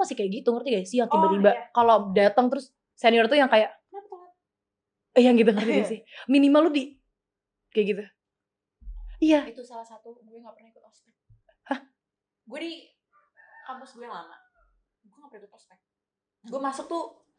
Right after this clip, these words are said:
Speaker 2: gue baru bayar dua hari, mereka udah di perjalanan kul-, eh, kuliahnya udah mulai.
Speaker 1: Oh.
Speaker 2: Di Pancasila pun gue nggak ikut. Oh, ikut, ikut. Tapi gue kabur abis itu. Karena menurut gue tuh,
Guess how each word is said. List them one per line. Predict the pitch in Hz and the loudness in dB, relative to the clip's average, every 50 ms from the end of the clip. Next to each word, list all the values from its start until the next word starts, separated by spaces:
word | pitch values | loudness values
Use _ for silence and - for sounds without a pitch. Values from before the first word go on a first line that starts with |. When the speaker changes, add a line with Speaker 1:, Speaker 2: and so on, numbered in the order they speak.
| _ _ | _ _
Speaker 2:
gue | _ 190 190 226 - | _ -4 -4 -2 0
baru | 226 202 196 | 0 -2 -2
bayar | 190 180 190 208 226 220 208 | -2 -4 -4 -6 -8 -8 -8
dua | 196 196 196 202 202 | -8 -8 -8 -10 -10
hari, | 196 202 202 202 _ - | -12 -14 -14 -16 _ -16
mereka | 196 196 185 202 202 | -16 -14 -12 -12 -12
udah | 190 180 185 | -12 -12 -14
di | 180 180 - | -16 -18 -16
perjalanan | - 202 190 180 180 180 185 185 | -16 -14 -14 -14 -14 -16 -18 -18
kul-, | - 196 185 180 180 - - | -18 -16 -16 -16 -18 -16 -16
eh, | 226 226 - _ _ _ _ _ _ _ _ | -16 -16 -18 _ _ _ _ _ _ _ _
kuliahnya | - 208 208 208 214 208 208 208 - - _ _ - 226 247 240 | -4 -4 -2 0 0 0 0 -2 -4 -10 _ _ -10 -6 -2 -2
udah | 220 | -2
mulai. | 214 220 220 190 180 185 190 - _ _ _ _ _ _ _ _ | -2 -2 -4 -6 -6 -8 -12 -18 _ _ _ _ _ _ _ _
Speaker 1:
Oh. | _ 226 214 214 214 208 196 196 _ - | _ -16 -14 -14 -16 -18 -20 -20 _ -16
Speaker 2:
Di | 196 220 226 226 226 226 _ - | -14 -14 -12 -14 -16 -18 _ -14
Pancasila | 254 262 262 269 269 285 285 285 277 | -14 -14 -14 -16 -20 -20 -20 -20 -20
pun | 330 330 | -20 -20
gue | 277 - - | -20 -20 -20
nggak | 285 240 - | -20 -20 -20
ikut. | 202 - _ _ _ _ _ _ _ _ _ _ _ _ _ | -20 -20 _ _ _ _ _ _ _ _ _ _ _ _ _
Oh, | 311 349 349 | -16 -14 -14
ikut, | 320 311 311 - - - 202 | -10 -8 -8 -8 -8 -8 -14
ikut. | 202 - _ _ _ _ _ _ - | -18 -18 _ _ _ _ _ _ -14
Tapi | 226 240 262 | -14 -12 -8
gue | 233 269 269 269 | -8 -8 -6 -6
kabur | 247 240 208 214 226 226 | -8 -8 -8 -10 -12 -14
abis | 208 190 190 - _ _ | -14 -18 -20 -20 _ _
itu. | _ _ _ _ _ _ _ _ _ _ _ _ _ _ _ _ _ _ _ _ _ _ _ _ _ _ | _ _ _ _ _ _ _ _ _ _ _ _ _ _ _ _ _ _ _ _ _ _ _ _ _ _
Karena | 226 233 254 277 277 285 - _ _ 226 | -18 -16 -14 -14 -14 -16 -18 _ _ -20
menurut | 233 233 220 | -18 -12 -6
gue | 233 269 277 | -6 -4 -4
tuh, | 311 302 - | -4 -8 -12